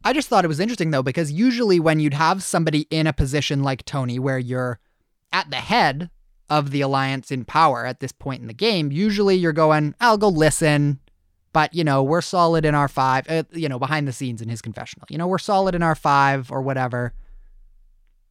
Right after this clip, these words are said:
I listen to them. I pity them. But I'm just gonna stick with my people." But anyway, it's, it's just very telling that Tony was really just erratic. He was really ready to make a big move if it makes sense.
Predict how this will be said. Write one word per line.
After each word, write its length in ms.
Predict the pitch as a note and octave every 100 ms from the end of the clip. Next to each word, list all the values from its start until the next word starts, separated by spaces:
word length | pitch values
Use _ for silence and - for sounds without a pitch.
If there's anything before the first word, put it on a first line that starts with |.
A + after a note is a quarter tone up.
| _ -
I 80 |
listen 300 | E3 D#3+ -
to 60 | C#3+
them. 400 | C#3 C3 C3 B2+ - _
I 80 | D3+
pity 320 | - D3 B2+
them. 320 | A2 A2 G#2+ - _ _ _ _ _ _ _ _ _ _ _ _
But 120 | C#3+
I'm 100 | C#3
just 140 | C3 -
gonna 100 | C3+
stick 160 | -
with 80 | A#2+
my 60 | A#2
people." 240 | G#3+ G#3+
But 180 | A2+ - _
anyway, 280 | F3+ B2+ G2+
it's, 180 | D3+ -
it's 160 | F3+
just 140 | C4 A3
very 220 | A#3+ A3+
telling 300 | F3 G3 F3
that 120 | D3
Tony 240 | - D#3 F3+
was 260 | E3 D#3+
really 340 | C3+ G#3+ A#3 E3+
just 260 | D3+ C#3
erratic. 420 | E3+ C#3 E3 C#3 -
He 100 | C#3
was 180 | D#3 B2+
really 320 | D#3+ A#3 G#3
ready 380 | C3+ D3 F3 D#3
to 340 | - C#3+ D#3 - _ _ _
make 200 | C3 C#3+
a 40 |
big 220 | D#3+ E3+ D#3
move 240 | G3+ C#3+
if 100 | B2+
it 160 | C3+ C3+
makes 300 | C3+ - -
sense. 640 | - C#3+ A2 - - -